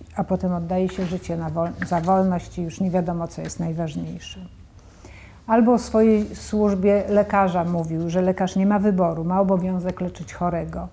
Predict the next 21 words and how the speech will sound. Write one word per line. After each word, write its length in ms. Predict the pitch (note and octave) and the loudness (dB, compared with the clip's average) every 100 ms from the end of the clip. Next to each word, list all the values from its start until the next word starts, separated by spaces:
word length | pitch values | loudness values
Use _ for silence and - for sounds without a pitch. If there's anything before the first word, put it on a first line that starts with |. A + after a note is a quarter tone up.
| - | -8
bez 280 | F3 F#3+ F#3 | -2 0 0
względu 440 | F3 E3 F3+ F3 | -4 -4 -4 -4
na 180 | E3+ E3+ | -4 -6
to, 180 | E3+ F3 | -8 -8
kim 300 | - F3+ F3+ - - | -6 -6 -6 -8 -12
ten 200 | F#3+ F3 | -10 -8
chory 320 | D#3+ F3 E3 | -6 -8 -6
jest. 480 | E3 E3+ - - - - - - - - | -8 -10 -12 -16 -16 -16 -14 -12 -8 -8
Czasem 300 | F#3 F3+ F3 | -6 -4 -4
dodawał, 460 | F3 E3+ F3 F3 F3 - - - - | -2 -2 -2 -2 -4 -12 -20 -20 -18
że 220 | E3 E3+ E3 | -12 -8 -6
jak 260 | E3 - | -8 -6
jest 300 | F3 E3+ - - | -8 -8 -12 -12
na 140 | F3+ F3 | -10 -10
przykład 400 | - F#3 E3+ F3+ | -12 -10 -8 -8
S 120 | - | -10
S 180 | E3+ - | -8 -6
manem, 300 | E3+ E3+ E3+ | -6 -6 -8
to 120 | - | -10
jest 160 | F3+ - | -12 -12
wtedy 360 | - D#3+ E3+ | -10 -8 -8